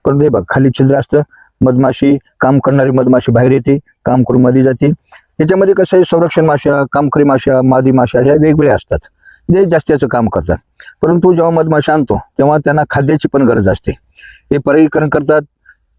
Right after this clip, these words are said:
त्याच्यातून काही मिळतं खाद्य, परंतु पाणी हे अतिशय महत्त्वाचं आहे. त्यासाठी लगेच शेजारी एक टोपलं भरून ठेवलं पाण्यासाठी. त्याच्यानंतर मध्ये एक खाद्य, आणखीन एक्स्ट्रा खाद्य ठेवायचे. ते एक्स्ट्रा खाद्य म्हणजे नाही,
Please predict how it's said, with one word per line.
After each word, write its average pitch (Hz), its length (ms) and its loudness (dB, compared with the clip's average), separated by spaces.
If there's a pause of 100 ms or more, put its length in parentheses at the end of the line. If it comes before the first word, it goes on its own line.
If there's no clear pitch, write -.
(300)
त्याच्यातून 147 380 0
काही 156 140 0
मिळतं 151 300 0
खाद्य, 139 200 0 (100)
परंतु 160 360 0 (420)
पाणी 143 280 0 (380)
हे 160 60 2
अतिशय 160 320 0
महत्त्वाचं 117 400 -2
आहे. 127 120 0
त्यासाठी 135 380 -2
लगेच 139 180 2
शेजारी 127 300 0
एक 120 140 0
टोपलं 135 280 -2 (340)
भरून 147 200 2
ठेवलं 110 180 0
पाण्यासाठी. 98 440 -2 (340)
त्याच्यानंतर 175 460 0
मध्ये 170 320 4 (340)
एक 160 160 0
खाद्य, 170 540 2 (180)
आणखीन 156 260 0
एक्स्ट्रा 143 360 -2
खाद्य 117 200 -2
ठेवायचे. 98 380 0 (420)
ते 180 240 2
एक्स्ट्रा 165 420 -2
खाद्य 156 180 -2
म्हणजे 156 180 2
नाही, 170 140 2